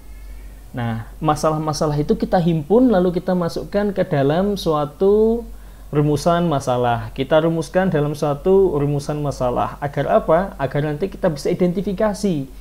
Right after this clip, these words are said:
apa saja masalahnya, lalu bagaimana cara pemesa-, penyelesaian masalah tersebut. Nah, kemudian setelah kita tentukan rumusan masalahnya,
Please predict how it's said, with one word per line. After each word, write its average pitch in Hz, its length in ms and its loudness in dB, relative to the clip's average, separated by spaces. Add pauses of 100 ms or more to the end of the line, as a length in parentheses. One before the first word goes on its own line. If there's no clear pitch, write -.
(140)
apa 139 240 -4
saja 147 240 -2
masalahnya, 143 720 -2
lalu 160 240 2
bagaimana 156 480 -2
cara 135 240 -2
pemesa-, 131 480 -4
penyelesaian 135 560 -2
masalah 127 320 -4
tersebut. 120 400 -8 (960)
Nah, 123 220 -6
kemudian 131 640 0
setelah 151 400 -2
kita 143 240 -4
tentukan 190 560 0
rumusan 175 420 0
masalahnya, 131 800 -4